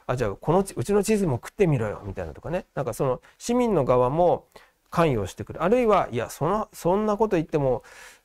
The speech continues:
そうでもないよ」みたいな、まあ、否定的な意見も、すごくラフな段階の、あの、プレゼンテーションであると、ツッコミもしやすいし、関与もしやすくなると。まあ、そういう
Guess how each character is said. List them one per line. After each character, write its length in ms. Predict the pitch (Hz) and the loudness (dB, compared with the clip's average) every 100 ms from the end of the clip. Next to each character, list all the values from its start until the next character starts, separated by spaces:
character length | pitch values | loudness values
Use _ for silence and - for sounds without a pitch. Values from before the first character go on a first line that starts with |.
| - | -6
そ 180 | - 208 | 0 2
う 20 | |
で 80 | 180 | 4
も 100 | 117 | 4
な 160 | 147 | 4
い 60 | 160 | 4
よ」 80 | 113 | 0
み 60 | |
た 60 | 120 | 0
い 20 | |
な、 40 | 139 | 0
ま 40 | |
あ、 20 | |
否 80 | 131 | 2
定 160 | 233 233 | 2 2
的 220 | 226 226 | 0 0
な 100 | 208 | 0
意 120 | 214 | 0
見 220 | 202 120 107 | -2 -2 -2
も、 240 | 131 104 | -2 -2
す 120 | - | 0
ご 120 | 196 208 | 0 2
く 100 | 147 | 2
ラ 140 | 123 | 0
フ 140 | 117 | 0
な 120 | 233 151 | 0 0
段 300 | 135 139 143 | 0 -2 -2
階 280 | 139 135 | -2 -2
の、 360 | 139 180 160 - _ - - _ | 0 2 2 -2 _ -20 -20 _
あ 120 | - 107 | -6 -4
の、 640 | 104 101 98 92 90 - _ _ _ _ - | -4 -4 -4 -4 -6 -10 _ _ _ _ 0
プ 60 | |
レ 80 | 143 | 2
ゼ 120 | 147 | 2
ン 80 | 147 | 2
テ 140 | 151 | 2
ー 20 | 151 | 2
シ 100 | 127 | 0
ョ 60 | |
ン 80 | 107 | -2
で 80 | 92 | -4
あ 80 | 92 | -4
る 100 | 101 | 0
と、 300 | 175 131 - | 2 2 -2
ツ 100 | - | -8
ッ 60 | 170 | 0
コ 100 | 240 | 2
ミ 120 | 240 | 2
も 120 | 226 | 0
し 160 | 208 208 | 0 0
や 140 | 185 | -2
す 160 | - 196 | -2 -4
い 120 | 123 | -6
し、 440 | - - 160 120 - _ _ _ _ - | -6 -2 -2 -2 -8 _ _ _ _ -4
関 220 | - 226 | 2 4
与 80 | 156 | 2
も 80 | 104 | 0
し 160 | - 113 | -2 0
や 100 | 90 | -2
す 140 | - | -4
く 100 | 104 | -8
な 120 | 87 | -8
る 100 | 80 | -10
と。 100 | - - _ | -14 -20 _
ま 100 | 175 | -2
あ、 20 | |
そ 200 | 151 220 | 2 2
う 60 | 226 | 2
い 200 | 226 | 2
う 80 | 220 | 0